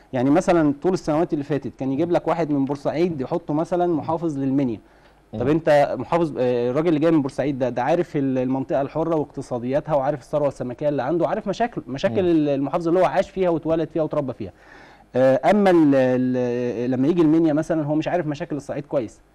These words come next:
Speaker 1: مش عارف الدنيا هناك ماشيه ازاي، عكس ما واحد يكون متربي وعايش و-، و-، و-،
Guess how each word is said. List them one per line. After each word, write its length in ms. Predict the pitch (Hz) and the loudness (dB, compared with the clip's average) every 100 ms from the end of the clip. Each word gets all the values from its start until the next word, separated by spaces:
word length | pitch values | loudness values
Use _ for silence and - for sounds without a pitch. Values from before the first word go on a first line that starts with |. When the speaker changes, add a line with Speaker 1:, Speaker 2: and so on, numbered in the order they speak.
| _ _ _ | _ _ _
Speaker 1:
مش 140 | 113 117 | -10 -2
عارف 360 | 135 165 156 | 2 2 0
الدنيا 320 | 135 117 160 147 | -4 0 2 2
هناك 260 | 131 160 | 0 -2
ماشيه 240 | 160 - 143 | -4 -4 -6
ازاي، 260 | 131 151 | 0 0
عكس 260 | 117 151 - | 0 -2 -2
ما 120 | 139 | 0
واحد 220 | 160 160 | 0 -2
يكون 200 | 135 175 | -6 -2
متربي 480 | 160 143 143 151 143 | -2 0 -2 0 0
وعايش 540 | 139 123 156 160 147 131 | 0 0 2 2 2 -4
و-، 40 | |
و-، 480 | 120 120 123 104 | -6 -6 -6 -6
و-، 60 | 113 | -8